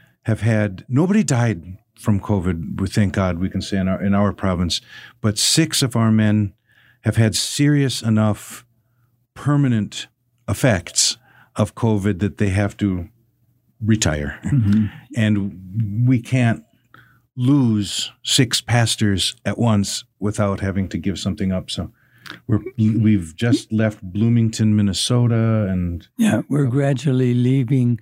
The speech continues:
Speaker 3: places because we don't have the manpower anymore to full, you know, fulfill those responsibilities that we had. So
Speaker 2: Mm-hmm.
Speaker 3: we're getting smaller, and that's, uh,
Speaker 2: Yep.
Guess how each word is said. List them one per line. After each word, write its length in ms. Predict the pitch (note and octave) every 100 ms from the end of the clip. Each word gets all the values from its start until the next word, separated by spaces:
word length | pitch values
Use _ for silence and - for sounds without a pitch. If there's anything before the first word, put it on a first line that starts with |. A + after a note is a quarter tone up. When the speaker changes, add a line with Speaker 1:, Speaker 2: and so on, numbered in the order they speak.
| - - -
Speaker 3:
places 460 | C3 A#2+ - B2
because 420 | A#2 A2 - A2+ A#2
we 140 | A2+
don't 240 | A2+ A2+
have 240 | G2+ B2 G#2+
the 80 | G#2
manpower 640 | G#2+ A2+ B2 D3+ A2 A2
anymore 480 | G2 G2+ A2 A2 A2
to 380 | G#2 - G2 - - - - - _
full, 440 | - G#2 F#2+ A2+ - _ _ - -
you 80 | A2+
know, 140 | G#2
fulfill 560 | G2 - F#2+ - A2+ A2
those 400 | G2+ F#2+ F2+ -
responsibilities 1120 | G2+ - G2+ F#2+ G2+ G#2 G#2+ F#2 - G2 G#2+
that 180 | G#2 B2+
we 180 | G2+ G2
had. 380 | A#2 G#2 F2 - -
So 320 | - - G#2+ -
Speaker 2:
Mm-hmm. 320 | B2+ F#2 G#2+ - - -
Speaker 3:
we're 160 | C3+ A#2+
getting 320 | A2+ A2+ A#2
smaller, 560 | - B2+ A2 G#2+ A#2+ B2
and 340 | G2 G2 F#2 _ _ _ _ _ - - - - _ _ _ _ _ _ -
that's, 420 | E3 - - - -
uh, 120 | - - _ _ _ _
Speaker 2:
Yep. 240 | A2 A2